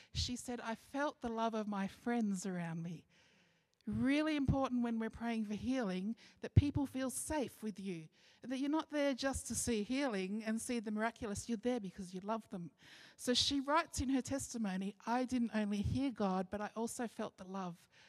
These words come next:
of my friends as they were praying for them, me." So she felt safe, and she was actually thanking, thanking us as we stood. There were three of us around her.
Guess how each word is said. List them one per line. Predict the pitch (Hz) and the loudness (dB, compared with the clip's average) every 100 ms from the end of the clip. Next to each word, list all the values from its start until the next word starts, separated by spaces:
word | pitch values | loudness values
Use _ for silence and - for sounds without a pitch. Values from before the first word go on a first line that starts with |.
| - | -10
of | 214 | -6
my | 190 180 | -2 -2
friends | - 208 180 165 156 - | -2 -2 0 -2 -6 -4
as | 190 | -4
they | 190 180 | -2 -4
were | |
praying | 175 - 214 208 | -4 -4 -2 -4
for | - 175 | -6 -12
them, | 180 160 - - _ _ - | -10 -12 -14 -20 _ _ -10
me." | 196 165 - - - - - - - - _ _ | -4 -4 -6 -16 -16 -16 -18 -18 -20 -20 _ _
So | - 262 | 4 4
she | 262 277 | 6 2
felt | 311 330 - | 6 6 4
safe, | - 196 208 - - 240 | 2 2 2 -2 -10 -4
and | 240 | 0
she | - 254 | 0 0
was | 240 | 0
actually | 240 - 254 247 | -2 -2 -2 -2
thanking, | 254 254 247 247 220 214 - - - | 2 2 4 2 2 -2 -4 -6 -2
thanking | 247 254 262 233 | 0 4 4 2
us | 180 202 - - | 0 -4 -6 -8
as | 208 | -8
we | 214 | -6
stood. | 220 - 202 | -6 -6 -6
There | 196 | -4
were | 185 | -4
three | - 226 | 2 4
of | 247 | 4
us | 226 226 | 2 0
around | 214 190 180 | 0 2 0
her. | 170 175 | 0 0